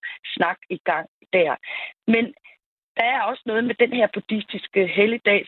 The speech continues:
som I nævnte før. Det er første august i dag, og i dag ved vi også, at hærchefen Mir Alain skal offentliggøre det, han selv siger er verdens største,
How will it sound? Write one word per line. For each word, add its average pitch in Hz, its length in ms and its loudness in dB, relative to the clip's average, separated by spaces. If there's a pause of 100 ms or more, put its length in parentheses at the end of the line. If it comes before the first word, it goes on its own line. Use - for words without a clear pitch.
som 185 200 0
I 160 80 2 (120)
nævnte 202 280 2
før. 202 220 6
Det 196 80 0
er - 140 -4
første 185 240 4
august 180 420 0
i 175 100 -18
dag, 185 160 6 (100)
og 160 180 6 (180)
i - 100 -12
dag 202 260 6
ved 185 180 0
vi 151 60 4
også, 160 220 4 (120)
at 156 140 2 (140)
hærchefen 185 640 2
Mir 160 140 4
Alain 156 420 0 (380)
skal - 300 0
offentliggøre 190 720 2
det, 185 100 2
han 175 140 0
selv - 280 0 (140)
siger 185 200 4
er 139 200 0
verdens 160 420 0
største, 165 340 2